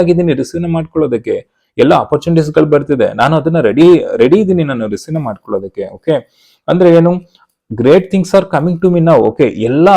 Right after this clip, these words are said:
ಅದ್ಭುತವಾದ ವಿಚಾರಗಳು, ವಿಷಯಗಳು ನನ್ನ ಬಳಿ ಬರ್ತಾ ಇದೆ ಇವಾಗ. ಓಕೆ, so my dreams are manifesting. ಈಗ ಈ ಕ್ಷಣ ನನ್ಗೆ ನಡಿಬಹುದು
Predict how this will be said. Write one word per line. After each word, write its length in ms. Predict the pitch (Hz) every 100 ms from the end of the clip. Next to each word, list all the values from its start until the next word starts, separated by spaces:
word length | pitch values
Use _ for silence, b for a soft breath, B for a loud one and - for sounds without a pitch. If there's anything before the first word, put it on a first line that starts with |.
| 127
ಅದ್ಭುತವಾದ 440 | 139 156 175 160 139
ವಿಚಾರಗಳು, 400 | - 139 139 135 123
ವಿಷಯಗಳು 360 | 120 151 139 131 117
ನನ್ನ 140 | 156 185
ಬಳಿ 140 | 175 165
ಬರ್ತಾ 260 | 110 - 135 135
ಇದೆ 100 | 117
ಇವಾಗ. 200 | 110 92 95 - -
ಓಕೆ, 160 | - 226 254 b b b -
so 60 | 226 185
my 100 | 170 147
dreams 260 | 165 190 196
are 100 | 190 156
manifesting. 500 | 135 135 147 - 156 160 _ _ - 165
ಈಗ 120 | 170 104 - 139
ಈ 20 | 170
ಕ್ಷಣ 220 | - 175 104 113
ನನ್ಗೆ 220 | 139 165 127
ನಡಿಬಹುದು 520 | 117 165 147 104 107